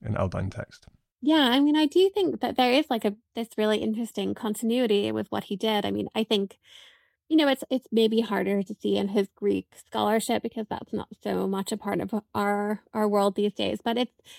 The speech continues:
Speaker 2: you know, people say often, you know, he invented the paperback. And, you know, in a way that's true. He did shrink the book. He took it out of the library. He made it fashionable to read outdoors. He made it fashionable to carry around,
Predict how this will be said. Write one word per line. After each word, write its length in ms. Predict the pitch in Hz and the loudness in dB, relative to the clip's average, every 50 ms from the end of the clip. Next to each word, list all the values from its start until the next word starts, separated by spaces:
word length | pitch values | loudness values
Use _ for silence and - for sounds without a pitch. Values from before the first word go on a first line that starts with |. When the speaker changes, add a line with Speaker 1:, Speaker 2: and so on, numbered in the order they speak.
| - _ | -16 _
Speaker 2:
you 80 | - 269 | 0 0
know, 80 | 247 226 | 2 2
people 260 | 247 254 226 226 214 | 2 0 0 0 0
say 200 | - 233 214 214 | 0 2 2 2
often, 260 | 202 202 - 208 202 | 2 0 -2 -2 0
you 140 | 208 190 202 | 0 2 2
know, 100 | 202 208 | 0 0
he 180 | - - 220 | 0 0 0
invented 420 | 214 208 - 196 185 185 - 208 - | 0 0 0 0 -2 -2 -4 -6 -6
the 60 | 208 | -6
paperback. 680 | - - 214 214 - - 208 202 196 180 196 214 - - | -2 0 0 0 2 0 -2 -4 -2 -4 -4 -4 -4 -2
And, 140 | 220 220 214 - - - - - _ _ _ _ _ _ _ _ _ _ _ _ _ - | -2 -2 -2 -4 -10 -20 -20 -20 _ _ _ _ _ _ _ _ _ _ _ _ _ 0
you 80 | 415 381 | 2 4
know, 120 | 330 285 | 4 4
in 80 | 285 277 | 4 4
a 60 | 277 | 4
way 160 | 294 285 294 | 4 4 4
that's 240 | 285 269 254 - - | 4 2 -2 -2 -6
true. 260 | - - 392 330 269 | -4 -2 0 0 2
He 120 | 240 262 | 2 0
did 200 | - 254 254 - | 0 0 -2 -2
shrink 300 | - - 240 220 226 - | -2 -4 -2 -2 -2 -2
the 80 | - 214 | -4 -2
book. 220 | - 262 254 262 - | 0 0 0 0 -2
He 180 | _ - 233 | _ -6 -6
took 200 | 226 - 240 - | -6 -6 -6 -4
it 80 | 220 208 | -2 0
out 120 | 202 202 | 0 0
of 80 | 208 202 | 0 0
the 80 | 208 196 | 2 0
library. 600 | 202 202 202 214 208 - 214 208 208 208 208 220 | 2 2 2 0 0 0 0 0 0 0 0 0
He 100 | 233 226 | 0 0
made 160 | 233 233 220 | 2 2 0
it 100 | - - | 0 -2
fashionable 880 | - - 196 196 220 - - - 220 208 202 208 208 208 202 202 208 202 | -6 -6 -4 -4 -4 -4 -4 -4 -4 -2 -2 0 0 0 0 0 -2 -2
to 120 | - 214 | -4 -2
read 160 | 202 208 196 | 0 0 2
outdoors. 540 | 202 196 196 - 208 202 202 202 202 202 - | 0 0 -2 -2 0 2 2 2 2 0 0
He 80 | - 220 | 0 0
made 100 | 214 208 | 0 0
it 100 | - - | 0 -2
fashionable 600 | - 214 196 214 214 - - 208 196 202 202 196 | -2 -2 -2 -2 -2 -2 -4 -4 -2 -2 -2 -4
to 80 | - | -6
carry 340 | - - - 208 202 196 196 | -8 -6 -2 0 0 0 0
around, 760 | 196 196 190 190 190 196 202 202 202 202 208 214 - - | 0 0 0 0 -2 -2 -2 -2 -2 -2 -4 -4 -6 -10